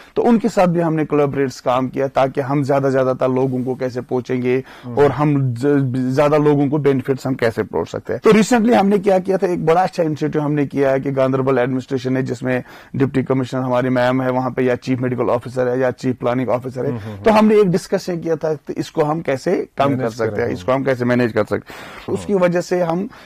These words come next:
Speaker 1: लोगों को, जिस लोगों को जरूरत होगी, उसी तक वो
Speaker 2: उसी तक
Speaker 1: पहुंच सकते
Speaker 2: पहुंच
Speaker 1: हैं।
Speaker 2: सकता है।
Speaker 1: और हमने भी ये बिल्कुल स्ट्रिक्टली किया कि जो भी हमारे पास, जिसको भी रिक्वायरमेंट है,
Speaker 2: बिल्कुल।
Speaker 1: वो हमारे पास एक प्रिस्क्रिप्शन देगा,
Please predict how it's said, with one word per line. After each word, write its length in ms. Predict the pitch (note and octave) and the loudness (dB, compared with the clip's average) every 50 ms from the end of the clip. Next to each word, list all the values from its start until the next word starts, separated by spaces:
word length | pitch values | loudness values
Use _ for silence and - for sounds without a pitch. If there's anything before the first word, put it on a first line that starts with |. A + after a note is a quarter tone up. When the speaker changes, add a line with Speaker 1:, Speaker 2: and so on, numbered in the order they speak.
| - - _ - | -20 -10 _ 2
Speaker 1:
लोगों 340 | D#3 F3 F3+ E3+ D#3+ F3+ F3+ | 4 6 6 6 6 4 2
को, 340 | D#3 F3+ F#3 A3 - - | 2 4 4 4 2 0
जिस 360 | C#3+ D3 D3 F#3 G#3 - - F3+ | -2 0 2 2 2 2 2 2
लोगों 280 | F#3 F#3 F#3+ G3+ F#3+ | 4 4 6 4 4
को 120 | F3 G3 F3+ | 2 2 2
जरूरत 260 | D#3 E3+ F#3 F3 D#3+ | 4 4 2 2 2
होगी, 160 | F3+ G3 A3+ | 0 0 0
उसी 320 | - - G#3+ - - A3+ | 2 2 0 0 0 -2
तक 180 | G3+ F#3 G3+ F3 | -2 0 -2 0
वो 60 | E3 D3 | 0 2
Speaker 2:
उसी 160 | - - F3 | 0 2 2
तक 60 | F3 | 2
Speaker 1:
पहुंच 100 | E3 B2+ | 2 2
सकते 100 | B2+ C#3 | 2 0
Speaker 2:
पहुंच 120 | A#2 A2 | -2 0
Speaker 1:
हैं। 80 | C3 C3 | -2 -2
Speaker 2:
सकता 260 | - G2 - - G#2 | -4 -6 -14 -10 -4
है। 60 | F#2+ | 0
Speaker 1:
और 100 | - G3+ | 2 2
हमने 320 | F3 D#3 F#3 G3+ G3+ G#3 G#3+ | 4 6 6 6 6 6 6
भी 200 | F3 A3 G#3+ A3 | 4 4 4 4
ये 80 | A3 | 4
बिल्कुल 420 | G3+ D#3+ F3 F3+ F3 E3 F#3 F3+ F3 | 4 4 4 2 2 0 0 -2 -2
स्ट्रिक्टली 440 | - - - E3+ D#3 D#3 D#3+ D#3+ D3+ | -2 -4 -2 -2 -2 0 0 -2 -2
किया 220 | E3 D3+ D#3 D3+ | 0 2 2 2
कि 100 | D3 D#3+ | 2 0
जो 180 | D3+ C3+ D#3 D3+ | 0 2 2 2
भी 140 | C#3+ D#3+ | 4 4
हमारे 360 | D#3 D3 C#3+ D3 D3 C#3+ C#3+ C#3 | 2 2 4 4 4 4 4 4
पास, 160 | - C#3 C#3 | 4 2 0
जिसको 280 | C#3 D3+ - - G#3+ | 0 -2 0 2 2
भी 100 | F#3+ F#3+ | 4 4
रिक्वायरमेंट 440 | F3 D3+ - D#3 D3+ D3 C#3+ C#3+ C#3 | 4 2 4 4 4 4 4 0 0
है, 260 | D3+ D#3 A3+ D4+ - | 0 0 -2 -2 -2
Speaker 2:
बिल्कुल। 300 | A2+ A#2 A2+ G#2+ G#2 G#3+ | -2 -2 -2 0 2 4
Speaker 1:
वो 60 | C4 A#3 | 4 6
हमारे 340 | A3 G3+ G#3 G#3 G#3 G3+ | 6 4 4 4 4 4
पास 180 | F#3+ G3+ G3 F3 | 4 2 2 2
एक 180 | F#3+ F#3 D#3 D3+ | 2 2 2 0
प्रिस्क्रिप्शन 480 | E3+ E3 - - F3 D3+ - E3+ E3 | -4 -4 -2 -2 -2 0 2 0 2
देगा, 440 | D3 D3+ D3+ D3 E3 F3 F#3+ G#3 - | 2 2 4 4 4 4 4 2 0